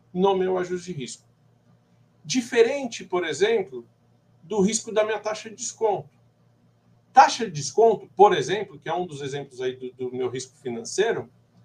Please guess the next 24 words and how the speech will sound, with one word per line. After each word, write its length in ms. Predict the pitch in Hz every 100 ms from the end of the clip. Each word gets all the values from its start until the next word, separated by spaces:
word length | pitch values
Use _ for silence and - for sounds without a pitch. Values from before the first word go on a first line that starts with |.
| _ _ _ -
ajuste 540 | 180 185 196 285 214
de 120 | 160
risco 520 | 147 226 233 - 135 - _
não 600 | - 190 208 226 233 240 - _
contempla 800 | - 202 190 - 190 196 185 - -
ou 120 | 165
não 200 | 370 403
absorve 1200 | 208 180 190 - - - 190 - - - 110 - _ _ -
a 140 | 143
minha 300 | 151 180 185
volatilidade 920 | 170 175 170 - 185 160 151 165 165 147
em 80 |
taxa 420 | - 139 - - 127
de 60 |
desconto. 480 | - - - 120 107 _ _ _ _
Isso 280 | 175 180 -
é 80 | 208
um 320 | 202 190 180
outro 380 | 196 285 302 226
componente 840 | - 202 - 226 170 202 220 - _ _ -
num 220 | 196 214
outro 360 | 185 233 - 277
capítulo, 560 | 202 - 127 - - _ _ _ _ _ _ _ -
né? 320 | 131 202